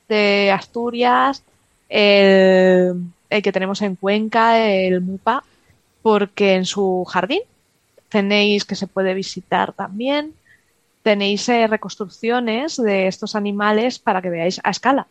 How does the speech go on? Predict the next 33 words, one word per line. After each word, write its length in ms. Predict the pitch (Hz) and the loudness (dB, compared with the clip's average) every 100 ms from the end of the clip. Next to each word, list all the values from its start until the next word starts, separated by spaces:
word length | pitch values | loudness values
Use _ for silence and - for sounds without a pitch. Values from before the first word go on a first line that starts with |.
| _ | _
o 40 | - | -6
sea, 360 | 190 185 - - _ _ _ | -4 -2 -4 -8 _ _ _
lo 180 | - 196 | -4 -2
vais 160 | 175 180 | -2 -2
a 40 | 202 | 0
ver 280 | 214 220 214 | 0 -2 -4
a 40 | |
escala 300 | 185 196 185 | -4 -2 0
real 380 | 196 185 247 254 - _ _ | 0 0 0 -2 -8 _ _
y 120 | 214 | -10
para 220 | 202 185 180 | -2 -2 -2
que 80 | 175 | -8
os 100 | 180 | -12
an-, 140 | 170 _ _ _ | -14 _ _ _
veáis 440 | 208 196 180 180 208 | -10 -6 -4 -4 -6
los, 540 | 208 202 202 196 - - - | -6 -4 -6 -8 -12 -20 -4
y 120 | 208 | 0
además 300 | 185 180 196 | 0 -2 -6
suelen 180 | 226 214 | -6 -6
ser 140 | 220 | -2
los 240 | 240 254 - | -2 -4 -4
animales 500 | - 202 196 196 196 | -4 -4 -2 -4 -4
encontrados 420 | 214 208 214 220 | -6 -4 -2 -2
en 80 | 220 | -2
la 120 | 165 | -4
zona 360 | - 208 196 175 _ _ _ _ _ _ _ _ | -2 -2 -2 -6 _ _ _ _ _ _ _ _
para 180 | - 185 | -2 -2
que 100 | 185 | -2
veáis 400 | 180 180 180 - | -2 0 -2 -4
un 80 | 202 | -6
poco 180 | - 202 | -4 -6
cómo 220 | 220 196 | -2 -4
son. 320 | - 208 196 | -4 -4 -4